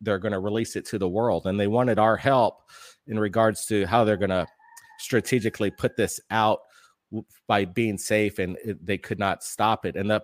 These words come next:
game plan is they're gonna release these vehicles in different parts of the world,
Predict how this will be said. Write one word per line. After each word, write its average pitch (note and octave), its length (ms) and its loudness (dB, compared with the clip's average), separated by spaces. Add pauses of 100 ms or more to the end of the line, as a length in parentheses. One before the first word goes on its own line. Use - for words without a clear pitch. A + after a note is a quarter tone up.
game C#3+ 220 4
plan A#2+ 300 0
is G2+ 200 -2
they're G#2+ 140 0
gonna G2+ 220 -2
release B2 340 0
these G2 220 -2
vehicles A2 720 -2 (400)
in A2 180 -4
different A2+ 360 -2
parts - 320 2
of F2+ 60 -6
the F2 80 -2
world, G2 500 0